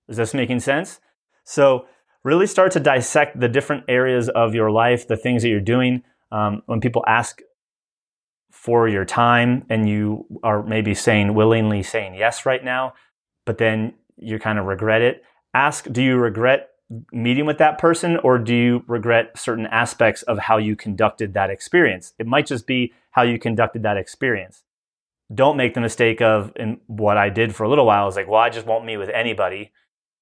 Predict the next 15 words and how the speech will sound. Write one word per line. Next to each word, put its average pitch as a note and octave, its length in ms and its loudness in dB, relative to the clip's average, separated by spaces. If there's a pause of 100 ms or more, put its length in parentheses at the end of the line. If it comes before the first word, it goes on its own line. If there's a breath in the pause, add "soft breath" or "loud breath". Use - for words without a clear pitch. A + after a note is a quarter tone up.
(160)
which A#2 260 -6
then A#2+ 240 0
I A2 100 2
lost A#2 480 0
the A2+ 140 -4
drive, B2 500 2
the A#2 120 -4
driver C3 420 0
part, G#2 420 -4
you G#2+ 60 -8
know, G#2+ 140 0
the G2+ 100 -6
part B2 240 2
around G#2+ 300 0
being A#2 260 0